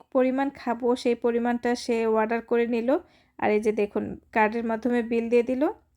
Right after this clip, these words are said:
খাবারের আগে বিল পরিশোধ। তো এরপরে আমরা এখানে অপেক্ষা করছিলাম, আর উনি খাবারগুলো তৈরি করছিল। আর এই যে দেখুন, আমাদের যে টেবিলটা, টেবিলটার সাথেই কিন্তু এখানে স্পুন, স্টিক সব কিছু দেয়া আছে,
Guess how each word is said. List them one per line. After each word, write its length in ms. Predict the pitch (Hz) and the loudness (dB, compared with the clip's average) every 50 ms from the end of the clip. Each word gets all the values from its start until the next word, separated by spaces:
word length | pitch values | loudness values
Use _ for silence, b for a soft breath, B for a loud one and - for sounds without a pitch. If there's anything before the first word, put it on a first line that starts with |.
| - - | -4 0
খাবারের 340 | 247 226 233 220 220 220 | 0 2 2 2 2 4
আগে 240 | 214 208 208 226 214 | 2 2 2 0 0
বিল 180 | 202 202 196 202 | 0 0 0 0
পরিশোধ। 440 | 202 202 190 190 196 - - 254 - - _ _ _ _ _ _ _ _ _ _ _ _ _ _ _ - | -2 -2 -4 -4 -4 -6 -8 -10 -10 -16 _ _ _ _ _ _ _ _ _ _ _ _ _ _ _ 2
তো 60 | 277 | 2
এরপরে 460 | 277 - 269 269 277 - 285 285 285 | 4 4 4 2 4 2 2 4 4
আমরা 360 | 277 269 269 262 269 269 262 | 4 4 2 2 2 2 2
এখানে 260 | 262 262 - 277 269 262 | 2 0 0 0 0 0
অপেক্ষা 380 | 254 254 262 254 - 285 262 | 0 0 -4 -4 -2 -4 -2
করছিলাম, 560 | 262 254 254 - - - 277 254 262 269 262 | -2 -2 -4 -4 -4 -6 -2 0 0 0 0
আর 100 | 247 233 | 0 0
উনি 200 | 226 226 233 233 | 0 0 -2 -2
খাবারগুলো 520 | 226 - - 226 220 226 226 233 240 233 226 | -2 -2 -2 0 0 0 -2 0 -2 -2 0
তৈরি 240 | 220 233 226 233 220 | 0 0 0 0 0
করছিল। 440 | - 240 220 - - - 240 233 | -2 -4 -4 -4 -4 -4 0 2
আর 140 | 233 226 220 | 2 2 4
এই 100 | 214 208 | 2 2
যে 120 | 214 226 220 | 0 -2 -2
দেখুন, 420 | 220 208 208 - - 254 277 339 b b b b b b b - | 0 -2 -2 -2 -4 -4 -4 -4 b b b b b b b -4
আমাদের 380 | - 226 240 240 220 247 240 240 | -2 0 0 2 2 2 2 2
যে 100 | 262 254 | 0 0
টেবিলটা, 520 | 254 262 240 240 247 247 240 - 247 254 | 2 2 2 2 2 -2 -4 -2 -2 -2
টেবিলটার 460 | 262 262 240 240 226 233 220 233 233 220 - | 0 0 0 0 -2 -4 -4 -6 -8 -8 -10
সাথেই 400 | - - 247 226 - - 254 254 | -8 -6 -6 -6 -2 -2 -2 0
কিন্তু 260 | - 269 247 247 254 | 0 -2 -2 0 0
এখানে 340 | 247 247 - 247 233 233 240 | 0 0 0 -2 -2 -2 -4
স্পুন, 560 | - - - - 226 226 233 233 233 233 233 | -4 -6 -4 0 0 2 2 2 0 -2 -4
স্টিক 460 | 226 - - - 233 233 226 220 - - | -6 -6 -4 -2 0 0 0 -2 -6 -6
সব 180 | - 240 220 - - | -4 -2 -2 -2 -4
কিছু 220 | 247 - - 254 | -8 -4 -4 -2
দেয়া 360 | 233 240 220 220 220 214 208 | 0 2 2 2 2 2 2
আছে, 360 | 214 208 - - 262 247 302 | 0 -2 -4 -4 -4 -4 -4